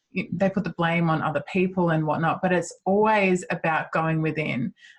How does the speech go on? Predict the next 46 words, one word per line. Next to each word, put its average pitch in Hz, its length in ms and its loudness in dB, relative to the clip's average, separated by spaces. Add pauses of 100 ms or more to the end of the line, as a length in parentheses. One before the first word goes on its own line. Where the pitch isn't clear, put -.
And 170 240 0
if 185 100 -4
that 185 180 0
person's 190 460 0
not 202 240 0
healthy, 214 300 2
then 196 260 2
create 190 340 0
those 180 220 2
boundaries, 175 540 2
but - 280 -2
always 208 460 2
be 190 140 0
working 170 400 -2
on 160 120 0
yourself. 151 540 -4
So 156 140 -2
I 147 100 0
love 147 240 -2
that. - 240 -4 (640)
Um, 170 440 2
but 214 120 2
you 220 120 6
also 254 240 4
talk 277 220 2
a 233 60 4
lot 196 160 4
about 190 320 2
the 180 100 2
radiance 185 760 2
method, 185 420 2
and 170 160 2
you 175 60 0
talk 247 240 0
a - 20 2
lot 208 160 4
about 175 320 2
femininity. 160 600 2
So 190 120 -2
I'd 180 140 -2
love 202 300 2
to 277 60 0
talk 254 240 0
more 185 220 4
about 160 300 0
that. 143 260 0